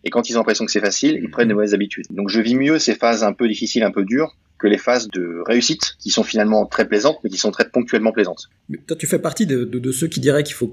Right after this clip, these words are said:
Speaker 2: connaître l'échec le plus tôt possible pour arriver à, à la réussite ?
Speaker 1: Non, non, je pense qu'il faut, je pense que l'échec est difficile. Euh, moi, j'ai eu de grandes chances, c'est que je suis passé à côté de l'échec. Mais, euh, je, je vous cache pas qu'il y a deux, trois fois où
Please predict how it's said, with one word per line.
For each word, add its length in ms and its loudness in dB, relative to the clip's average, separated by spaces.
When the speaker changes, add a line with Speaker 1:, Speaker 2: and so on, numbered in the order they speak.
Speaker 2:
connaître 360 2
l'échec 360 2
le 80 0
plus 140 -2
tôt 120 4
possible 460 -2
pour 200 -4
arriver 260 -6
à, 120 -8
à 160 -12
la 80 -8
réussite ? 420 -10
Speaker 1:
Non, 240 0
non, 180 0
je 60 -6
pense 160 -2
qu'il 120 -8
faut, 160 -4
je 80 -6
pense 120 -4
que 60 2
l'échec 240 2
est 60 2
difficile. 420 -4
Euh, 580 2
moi, 80 -2
j'ai 120 -2
eu 20 -2
de 60 -8
grandes 140 2
chances, 200 -2
c'est 80 -4
que 60 -8
je 40 -4
suis 100 -6
passé 240 0
à 40 4
côté 200 -6
de 60 -6
l'échec. 460 -4
Mais, 200 -6
euh, 260 -2
je, 240 -14
je 60 -10
vous 60 -12
cache 220 -4
pas 100 4
qu'il 120 -6
y 20 -2
a 20 -6
deux, 80 -4
trois 200 0
fois 240 2
où 200 -4